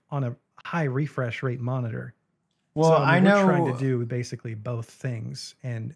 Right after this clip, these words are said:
Speaker 1: and what we think is a product that will appeal to many, many more people. We
Speaker 2: And
Speaker 1: hope.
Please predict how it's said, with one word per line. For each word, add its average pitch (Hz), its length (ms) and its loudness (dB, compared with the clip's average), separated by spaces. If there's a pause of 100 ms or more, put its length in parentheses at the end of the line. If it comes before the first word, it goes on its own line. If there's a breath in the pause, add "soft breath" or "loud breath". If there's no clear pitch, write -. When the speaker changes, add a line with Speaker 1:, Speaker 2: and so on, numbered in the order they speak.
Speaker 1:
and 120 140 -6
what 139 140 -4
we 135 100 0
think 185 320 -6
is 123 120 -4
a 120 60 -6
product 120 540 -8
that 131 200 -6
will 123 120 -6
appeal 120 420 -4
to 117 380 -6 (400)
many, 151 360 2
many 135 280 0
more 113 220 -4
people. 123 540 -6 (480 loud breath)
We 139 80 -2
Speaker 2:
And 165 180 6
Speaker 1:
hope. - 160 -4